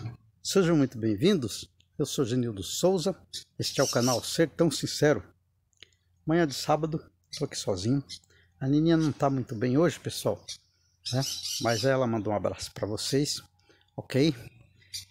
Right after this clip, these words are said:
Ela tá ligeiramente indisposta, né? Devido às dores aí,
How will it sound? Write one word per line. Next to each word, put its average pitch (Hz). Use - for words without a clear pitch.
Ela 110
tá -
ligeiramente 113
indisposta, -
né? 135
Devido 117
às 95
dores 101
aí, 143